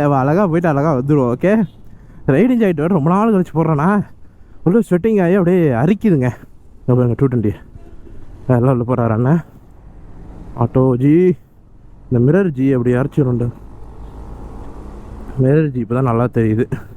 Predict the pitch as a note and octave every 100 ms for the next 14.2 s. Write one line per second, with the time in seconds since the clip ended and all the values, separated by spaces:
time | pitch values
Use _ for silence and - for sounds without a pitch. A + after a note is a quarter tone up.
0 | - - - - - - A#3 C4+ C4+ G3
1 | D3+ E3+ D#3+ D#3+ G#3 F3 D#3 D3+ B2+ -
2 | A#2 - - - - F3 D#3 C#3 E3+ E3+
3 | F3+ F3 F3 A#2 D3+ E3 - - - -
4 | - - - - - C#3 F3 D#3 C#3+ F3+
5 | F#3+ D#3+ E3 C#3+ - D3 G#3 G#3+ F3 D#3
6 | D#3 D#3 E3+ F#3 E3 F3+ D#3 D#3 C3+ B2+
7 | B2 B2+ A#2+ G#2 - - - F#3+ D#3+ E3
8 | E3+ G3 C#3+ G3 F#3+ F#3 F#3 F3+ D#3 C#3
9 | E3 D3+ C#3 - - - - G3 E3+ D#3
10 | D3 F#3 G3 A3+ F#3+ F#3+ G3 E3+ F3+ D3
11 | E3 A#3 - - - - - - G3 A3+
12 | A3 G3 F3+ D#3 C#3 C3 B2+ A#2+ - -
13 | G3 A3 G3 F#3+ E3+ D3+ C3+ C3+ A#2+ A#2
14 | G#2+ A2+